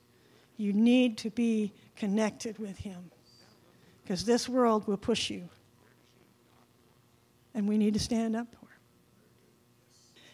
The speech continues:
Second, know that this is not going to be resolved by the right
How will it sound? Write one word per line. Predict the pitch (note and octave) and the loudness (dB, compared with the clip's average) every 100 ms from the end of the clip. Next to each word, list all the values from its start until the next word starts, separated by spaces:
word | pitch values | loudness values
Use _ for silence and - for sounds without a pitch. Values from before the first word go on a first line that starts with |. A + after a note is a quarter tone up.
| - | -6
Second, | - D#4 E4 D#4+ - - - - - _ | 6 6 8 6 4 -12 -20 -20 -20 _
know | B3+ C4+ D4 D#4 D4+ | 10 12 12 12 12
that | C4+ C4 | 10 6
this | C#4 - | 0 0
is | C4+ | 0
not | A#3 B3 C4+ C4 | 0 4 2 2
going | C#4 C4+ | 2 2
to | |
be | B3+ B3+ | 0 0
resolved | A#3+ A3+ A#3 G#3+ G3+ G#3+ - - - - - _ _ _ _ - _ _ | 0 6 6 6 4 0 -4 -16 -20 -20 -20 _ _ _ _ -20 _ _
by | G#3+ A3+ A3 G#3+ A#3+ | 0 2 2 -2 -6
the | A3+ | -6
right | A3 A#3 A3+ A#3+ | 0 2 2 0